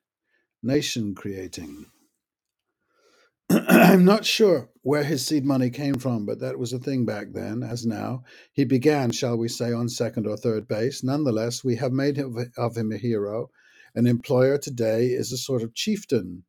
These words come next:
more chief when his workers are paid. Even in our fantasy comics, the chieftain is often corrupt.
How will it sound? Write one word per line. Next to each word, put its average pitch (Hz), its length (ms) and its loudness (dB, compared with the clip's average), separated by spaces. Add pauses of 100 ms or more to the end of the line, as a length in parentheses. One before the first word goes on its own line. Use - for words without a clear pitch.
more 120 220 -2
chief 117 400 -2
when 107 100 -2
his 98 160 -6
workers 117 400 0
are 87 80 -12
paid. 127 560 -2 (960)
Even 175 320 6
in 156 100 8
our 139 220 6
fantasy 139 480 -4
comics, 156 460 -4
the 117 80 -14
chieftain 131 440 -4
is 123 120 0
often 139 440 -4
corrupt. 117 640 -10